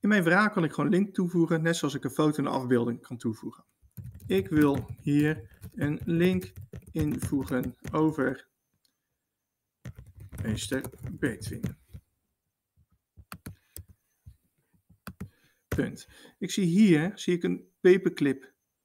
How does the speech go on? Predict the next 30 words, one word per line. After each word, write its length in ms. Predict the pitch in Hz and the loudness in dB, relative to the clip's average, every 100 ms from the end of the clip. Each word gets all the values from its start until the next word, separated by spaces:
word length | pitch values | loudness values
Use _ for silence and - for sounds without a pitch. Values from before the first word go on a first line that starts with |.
| _ _ _ | _ _ _
staan. 440 | - - 117 117 _ _ _ _ | -12 -10 -10 -14 _ _ _ _
Wat 120 | 175 | -2
ik 100 | 196 | 2
nu 140 | 202 | 0
eigenlijk 440 | - 214 254 202 185 | 2 0 2 -2 -2
kan 120 | 143 | 0
doen, 300 | 160 220 - | 2 0 -2
is 140 | 175 156 | -6 -2
heel 160 | 214 | 2
makkelijk. 520 | 202 185 - 170 - _ _ _ _ _ _ _ _ _ | 2 0 -2 -6 -6 _ _ _ _ _ _ _ _ _
Ik 140 | 208 - | -8 -2
ga 420 | 185 147 - _ _ _ _ _ - | -2 -2 -4 _ _ _ _ _ -4
mijn 160 | 139 | 0
YouTube 340 | 131 208 220 185 | 2 2 2 0
kanaal 340 | 180 175 165 | 0 0 -2
ga 220 | - 156 | -2 -2
ik 200 | 156 147 | 0 -4
even 420 | - - - - | -6 -8 -10 -20
kopiëren, 720 | _ 190 190 220 220 208 208 - _ _ | _ 0 2 2 2 2 -4 -8 _ _
Ctrl 440 | - 220 208 131 120 | 0 0 0 -2 -6
C. 220 | - - 170 208 247 _ _ _ _ _ _ _ _ _ _ _ _ _ _ _ _ _ _ - | -6 0 2 0 -4 _ _ _ _ _ _ _ _ _ _ _ _ _ _ _ _ _ _ -16
Ik 180 | - 156 | -8 -8
zeg, 440 | - 143 143 - _ _ _ _ _ _ _ _ _ _ | -4 -4 -4 -14 _ _ _ _ _ _ _ _ _ _
hey, 320 | 131 101 156 _ _ _ _ _ | -10 -10 -14 _ _ _ _ _
hier 260 | 175 233 | 0 2
wil 120 | 220 | 2
ik 100 | 190 | 0
die 120 | 180 139 | 0 2
link 240 | 131 123 | 2 0
invoegen. 520 | 123 123 - - - | -6 -8 -12 -12 -20